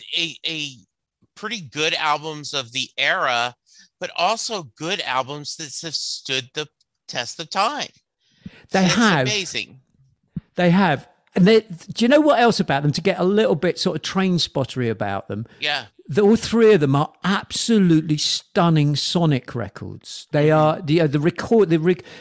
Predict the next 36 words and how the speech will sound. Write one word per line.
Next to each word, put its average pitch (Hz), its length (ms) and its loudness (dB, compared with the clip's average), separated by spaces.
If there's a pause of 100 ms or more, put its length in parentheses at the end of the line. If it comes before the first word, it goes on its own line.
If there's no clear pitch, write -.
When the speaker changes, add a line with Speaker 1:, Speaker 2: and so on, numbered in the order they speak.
(100)
Speaker 2:
the 180 120 0
quality 240 640 2
of 165 100 -2
the 185 80 2
recording. 165 840 2
And 160 140 2
I 202 80 4
think 294 300 0
that 277 80 4
that's 269 240 0
probably 233 320 0
what 196 340 0
the, 180 240 4 (480)
the, 185 100 2
the 180 160 -2
guy 190 300 4
who 185 100 6
was 175 140 2
working 180 300 2
in 156 80 2
the 160 80 0
record 185 260 0
shop, 160 100 -6
'cause 165 160 -2
my 196 140 4
dad 202 260 2
was 190 160 2
slightly 202 440 0
boasting 175 540 0
about 147 300 -2
this 151 160 -4
music 160 440 2
system. 123 440 -6
And 127 100 0
it's 147 160 -4
like, 143 220 0